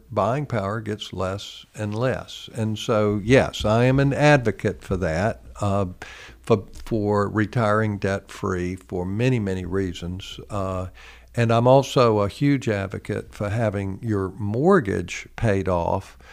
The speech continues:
because that's, uh, even though it's low interest for the most part, it's still a debt that, uh, gives you far more spending tow-,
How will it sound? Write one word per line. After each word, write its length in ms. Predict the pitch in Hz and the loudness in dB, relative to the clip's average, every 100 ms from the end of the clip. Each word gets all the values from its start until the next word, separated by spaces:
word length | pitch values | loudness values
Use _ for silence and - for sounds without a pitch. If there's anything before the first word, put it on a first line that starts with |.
| - - _ | -20 -20 _
because 380 | 117 - 107 95 | -4 0 0 4
that's, 480 | 123 120 - - - - - 104 - | 4 4 0 -10 -12 -14 -4 -4 -2
uh, 160 | 101 - | -4 -2
even 240 | 135 117 113 | 0 2 4
though 140 | 104 | 2
it's 180 | 98 - | 0 0
low 300 | 110 104 101 | 4 6 6
interest 520 | 143 160 117 98 - | 6 4 2 -2 -2
for 120 | - | 0
the 100 | 95 | 0
most 300 | 92 92 90 | 2 0 -4
part, 380 | - 92 87 98 | -4 -2 0 -2
it's 200 | 95 95 | -4 -2
still 560 | - - 135 117 104 92 | -4 4 6 6 4 2
a 80 | 107 | -4
debt 720 | 92 90 104 123 107 90 - - | -6 -4 2 4 4 2 -4 -14
that, 800 | - 101 101 98 98 98 - - - - | -18 -8 -4 0 0 0 -2 -12 -18 -6
uh, 220 | 95 90 | -4 -4
gives 360 | 90 113 104 - | 0 0 0 -2
you 100 | 95 | -4
far 280 | - 107 104 | 2 2 4
more 180 | 90 | 0
spending 520 | 90 - 117 117 98 90 | -4 0 0 2 -2 -2
tow-, 360 | 98 90 87 | -2 0 -2